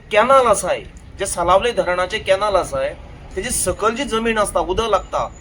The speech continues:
तेका कमांड एरिया म्हणटात, एग्रीकल्चर लँड म्हणटा.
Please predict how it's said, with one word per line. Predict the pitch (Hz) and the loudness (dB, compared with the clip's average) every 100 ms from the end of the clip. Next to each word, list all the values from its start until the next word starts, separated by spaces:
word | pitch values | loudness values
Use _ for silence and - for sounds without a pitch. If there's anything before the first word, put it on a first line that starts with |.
| - | -6
तेका | 175 226 | -2 0
कमांड | - 247 277 277 214 | 0 2 4 4 2
एरिया | 196 175 156 | 0 0 -2
म्हणटात, | 139 - 104 - - - - - - - - - | -6 -6 -8 -10 -20 -20 -20 -20 -20 -20 -16 -4
एग्रीकल्चर | 185 240 262 262 262 | 0 2 4 4 4
लँड | 247 220 214 180 | 2 -2 -2 -4
म्हणटा. | 147 - | -6 -6